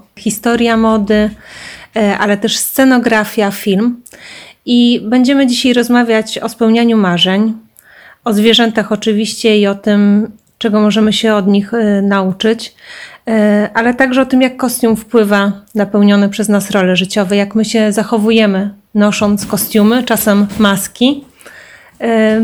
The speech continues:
i takim pierwszym pytaniem, od którego trudno uniknąć, rozmawiając z tobą, jest pytanie,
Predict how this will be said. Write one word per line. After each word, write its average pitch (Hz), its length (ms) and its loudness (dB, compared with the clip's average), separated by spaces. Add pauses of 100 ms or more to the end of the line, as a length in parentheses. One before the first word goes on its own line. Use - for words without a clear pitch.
(600)
i 269 440 2 (420)
takim 233 260 0
pierwszym 269 420 2
pytaniem, 240 680 0 (800)
od 208 140 -2
którego 226 360 0
trudno 247 380 2
uniknąć, 208 480 0
rozmawiając 208 580 0
z - 40 -8
tobą, 214 280 0
jest 240 200 -2
pytanie, 226 600 0